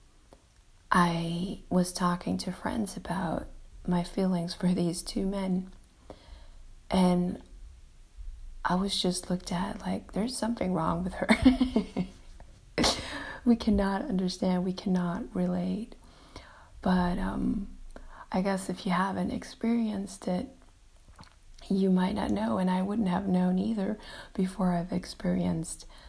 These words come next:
this twin flame connection. I didn't know s-, feelings like this were possible. But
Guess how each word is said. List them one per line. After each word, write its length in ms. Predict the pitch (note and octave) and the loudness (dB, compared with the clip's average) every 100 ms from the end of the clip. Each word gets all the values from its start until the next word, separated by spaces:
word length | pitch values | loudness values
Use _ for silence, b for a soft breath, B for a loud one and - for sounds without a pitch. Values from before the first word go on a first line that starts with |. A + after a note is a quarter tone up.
| B | B
this 120 | - - | -8 -4
twin 240 | - G3 | 0 0
flame 260 | F#3 F3+ E3+ | 0 -2 0
connection. 560 | F3+ F3 C4+ - E3+ | 0 0 -2 -2 -2
I 80 | E3 | -2
didn't 240 | F3 F3+ | 0 0
know 140 | E3+ F3 | 0 -2
s-, 180 | F#3 - B B B B | -4 -12 B B B B
feelings 480 | F#3+ G3 F#3 E3+ | 2 4 2 0
like 180 | - E3+ | -2 -4
this 220 | F#3 F3 | -4 -4
were 60 | F3+ | -4
possible. 800 | - - G#3+ - G3+ - F3+ - B B B B B | -2 -2 -2 -4 -6 -6 -8 -8 B B B B B
But 360 | F#3+ F3 F3 | 0 2 0